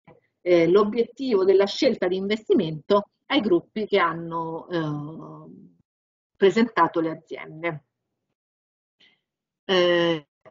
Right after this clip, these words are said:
ovviamente questa è un'attività, come dicevo, corposa, quindi non so se in sessanta minuti sarà possibile esaurire sia gli argomenti che abbiamo visto prima,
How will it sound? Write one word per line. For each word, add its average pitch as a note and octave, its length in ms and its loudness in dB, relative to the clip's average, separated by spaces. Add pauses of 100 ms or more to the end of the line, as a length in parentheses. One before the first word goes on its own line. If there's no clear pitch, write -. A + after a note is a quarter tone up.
ovviamente D4+ 680 4
questa B3 400 0
è G3 60 -2
un'attività, A3+ 460 0
come A3 140 -2
dicevo, G#3 260 2
corposa, F#3+ 480 0
quindi G#3 240 0
non F#3 160 -2
so B3 260 2
se - 160 -6
in G3 120 0
sessanta G3+ 640 -6
minuti G3+ 680 -2 (320)
sarà G3+ 340 0
possibile G3 640 -2
esaurire F#3 480 2
sia A3+ 280 0
gli G3 100 6
argomenti F#3+ 920 -2
che F3 80 -2
abbiamo E3+ 340 0
visto F3 320 -8
prima, G3 580 2